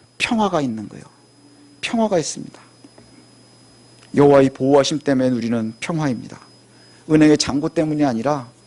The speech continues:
예루살렘 성의 강한 때문이 아니라,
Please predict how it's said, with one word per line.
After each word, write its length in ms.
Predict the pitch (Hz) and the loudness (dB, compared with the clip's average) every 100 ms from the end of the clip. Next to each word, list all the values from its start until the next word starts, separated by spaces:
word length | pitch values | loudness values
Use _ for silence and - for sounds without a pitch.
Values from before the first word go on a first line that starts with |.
| _ - - | _ -14 2
예루살렘 460 | 139 175 190 165 156 | 4 4 2 -2 -2
성의 420 | 165 160 165 160 _ - | -4 -2 -2 -4 _ -6
강한 560 | 139 175 220 196 180 | -2 2 4 4 2
때문이 380 | - 170 156 165 | -2 -4 -2 -4
아니라, 440 | 117 87 190 156 | -4 -2 -2 -2